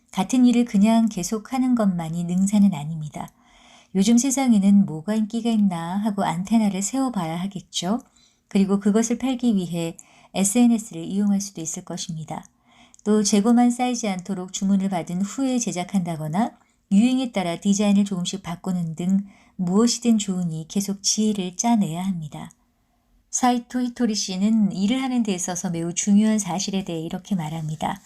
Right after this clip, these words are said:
"사람들은 끝까지 해내는 것이 중요하다고들 많이 말합니다. 그런데 나는 발전하며 끝까지 해내는 것이 중요하다라고 말하고 싶어요.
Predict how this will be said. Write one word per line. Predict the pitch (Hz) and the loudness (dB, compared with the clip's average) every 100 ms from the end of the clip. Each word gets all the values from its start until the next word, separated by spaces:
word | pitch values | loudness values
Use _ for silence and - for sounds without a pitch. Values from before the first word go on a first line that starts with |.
| - - - - | -20 -20 -20 -8
"사람들은 | - 254 247 233 254 | -2 2 2 2 0
끝까지 | 294 - 294 277 277 | -2 -4 -2 0 0
해내는 | 269 247 226 | 4 4 4
것이 | 185 175 190 | 2 -4 -6
중요하다고들 | - 196 208 208 190 175 160 165 180 | 0 4 4 4 2 -2 -8 -8 -6
많이 | 160 156 160 160 196 196 | -6 -6 -8 0 4 4
말합니다. | 147 160 147 147 - - _ _ _ _ | 0 -8 -10 -6 -6 -6 _ _ _ _
그런데 | - 196 202 | 0 4 6
나는 | 196 170 190 202 185 156 | 4 2 4 4 4 -2
발전하며 | - 170 196 - 247 247 254 240 196 190 196 | -6 -4 -4 0 4 4 4 2 4 0 -2
끝까지 | 247 - 233 220 214 | -6 0 0 0 0
해내는 | 220 226 220 196 175 | 2 2 2 0 -2
것이 | 165 160 - 202 | -6 -8 -6 -6
중요하다라고 | - 202 220 220 208 202 160 160 156 170 | 2 4 4 2 0 -4 -8 -10 -10 -8
말하고 | 156 160 170 | -8 -8 -10
싶어요. | - - 160 160 | -14 -12 -10 -8